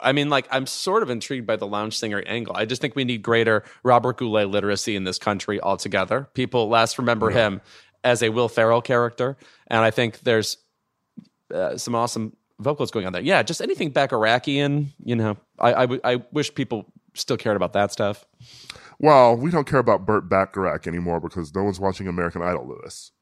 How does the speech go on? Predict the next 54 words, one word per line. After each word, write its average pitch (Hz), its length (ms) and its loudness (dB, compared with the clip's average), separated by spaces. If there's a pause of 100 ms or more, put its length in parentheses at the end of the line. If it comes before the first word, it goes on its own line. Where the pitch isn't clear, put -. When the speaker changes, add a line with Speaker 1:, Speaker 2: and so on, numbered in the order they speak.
(140)
Speaker 2:
And 87 460 -2
Speaker 1:
Oh, 131 160 6
that's 117 220 0
right. - 80 -14 (200)
Can 233 180 2
you 214 100 6
believe 185 160 4
Speaker 2:
famously, 160 220 4
Speaker 1:
what 170 140 8
American 160 460 6
Speaker 2:
Burt 220 120 8
Speaker 1:
Idol 143 160 6
would 160 180 8
get 202 120 6
away 196 120 6
Speaker 2:
Bacharach 185 160 6
Speaker 1:
with? 139 140 2
Speaker 2:
night? 226 300 6 (320)
<laughs> - 200 -4
Speaker 1:
Yeah. 117 220 4 (540)
I 196 100 6
don't 285 100 4
want 311 100 2
to 277 40 0
be 262 60 0
clear. 196 220 4
This 170 160 0
was 170 140 0
a 175 140 2
sensation 214 920 2
television 139 580 4
show, 90 380 2
maybe 208 420 4
Speaker 2:
<laughs> - 60 -2
Speaker 1:
among 185 320 4
the 175 80 0
ten 202 460 0
biggest 202 300 0
shows 180 220 2
of 170 140 0
all 151 140 6
time. 107 420 4 (400)
And 147 120 2
they 180 80 4
would 196 160 0
throw 190 360 6
a 160 80 4
Bacharach 131 640 2
night. - 300 -10 (240)
I 185 100 6
mean, 214 160 4
it 196 160 0
just 247 240 -2
really 151 600 -4